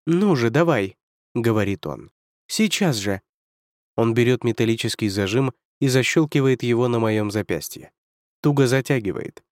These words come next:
С одной стороны на нём есть петля, к которой можно что-то прикрепить. "Вот так. Всё, можешь идти". Я смотрю на блестящий зажим. Совсем новый. Металл холодный.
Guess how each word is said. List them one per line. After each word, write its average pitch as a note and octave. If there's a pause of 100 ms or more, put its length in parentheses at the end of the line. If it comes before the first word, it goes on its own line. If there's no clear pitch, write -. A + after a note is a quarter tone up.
(440)
С -
одной D#3
стороны D#3
на D3
нём C#3
есть C3
петля, B2+
к -
которой A2
можно B2
что-то B2
прикрепить. A#2 (500)
"Вот C3+
так. - (480)
Всё, G#3 (240)
можешь E3+
идти". G3+ (840)
Я G2+
смотрю B2+
на A#2+
блестящий A2+
зажим. F#2+ (400)
Совсем A#2+
новый. A2 (460)
Металл A2+
холодный. A#2+